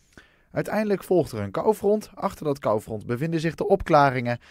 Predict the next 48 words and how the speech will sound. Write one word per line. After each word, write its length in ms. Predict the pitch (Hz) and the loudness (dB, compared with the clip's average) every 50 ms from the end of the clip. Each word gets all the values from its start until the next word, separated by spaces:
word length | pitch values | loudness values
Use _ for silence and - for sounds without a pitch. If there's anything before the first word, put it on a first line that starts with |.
| - _ _ | -20 _ _
en 120 | - 98 | -10 -8
daar 160 | 92 92 87 87 | -6 -6 -6 -6
krijgen 260 | - - - 92 - | -6 -8 -10 -8 -6
we 60 | 98 | -6
dan 140 | 95 95 90 | -6 -6 -4
vrijdag 360 | 95 113 135 160 160 147 123 | 0 2 2 2 2 -2 -2
mee 140 | 127 120 123 | -2 -2 -2
te 100 | - 120 | -2 0
maken. 420 | 110 104 107 107 - 147 - - - | 0 0 0 0 -2 -4 -6 -6 -4
Dan 320 | 139 175 208 226 214 190 | -2 0 0 0 -2 -6
zien 220 | 156 143 165 165 | -4 -4 -2 0
we 80 | 156 151 | 0 0
eindelijk 360 | - 143 143 135 127 135 127 | 0 0 0 0 0 -2 0
de 100 | 123 135 | 0 0
zon 220 | 117 131 156 175 170 | 0 0 -2 -4 -2
weer 160 | 156 147 135 | -4 -2 -2
een 80 | 139 | -4
keer 260 | 139 - 135 123 123 - | -4 -4 -2 -2 -2 -4
en 220 | - - 139 120 | -4 -6 -6 -4
is 160 | 107 117 98 | -4 -6 -6
het 120 | 107 104 - | -6 -8 -8
grotendeels 540 | - 98 92 92 - 95 90 92 92 90 | -6 -6 -6 -6 -6 -8 -10 -8 -8 -8
droog. 460 | 87 98 95 110 120 113 98 - - - - - - - - - - - - - _ | -6 -4 0 2 2 2 2 0 -6 -20 -20 -20 -20 -20 -20 -20 -20 -20 -20 -20 _
Dat 140 | - 143 151 | -2 -2 0
is 60 | 147 | 0
het 140 | 170 160 143 | 0 -2 2
best 200 | 165 202 196 - | 2 0 0 2
te 100 | - 175 | 0 0
zien 180 | 151 170 170 - | 0 0 -4 -4
op 180 | - 139 120 | -4 -6 0
deze 260 | 120 120 117 110 113 | 2 0 2 2 -2
modelanimatie. 960 | 107 101 101 98 101 98 - - 98 101 98 95 90 87 92 92 - - 131 143 - - - - - _ | -4 -4 -2 0 0 -2 -2 -4 -6 -8 -6 -6 -6 -6 -8 -10 -10 -10 -10 -12 -12 -16 -20 -20 -20 _
Het 100 | - - | -14 -8
hoge 280 | - 117 147 170 - 156 | -2 0 0 0 0 -2
drukgebied 480 | 120 147 180 - - 170 160 160 147 - | -4 -4 -4 -4 -6 -6 -6 -6 -6 -4
waar 200 | 131 127 117 113 | -4 -4 -2 -2
we 60 | 104 | -4
profijt 480 | - - 113 107 - - - - 165 | -6 -6 -8 -8 -6 -6 -6 -6 -6
van 120 | - 165 156 | -6 -2 -2
hebben 180 | 147 139 139 | 0 -2 -2
gehad 220 | 123 127 120 123 - | 0 0 0 0 0
de 100 | 131 113 | -4 -4
afgelopen 400 | 110 117 - - 110 - - - | -4 -4 -4 -4 -8 -8 -8 -6
periode 460 | - 113 98 107 101 92 95 95 95 _ | -8 -6 -4 -2 -2 -2 -2 -4 -6 _
trekt 400 | - - 165 175 170 - - - | -6 -4 -4 -4 -4 -4 -10 -4
weg 200 | 123 147 170 - | -2 -2 -2 -2
naar 160 | 170 151 135 | -4 -6 -2
Oost-Europa. 760 | - 139 143 139 - 107 127 117 110 110 113 - 117 110 107 | 2 2 2 2 0 -4 -2 0 2 2 0 0 -2 -4 -4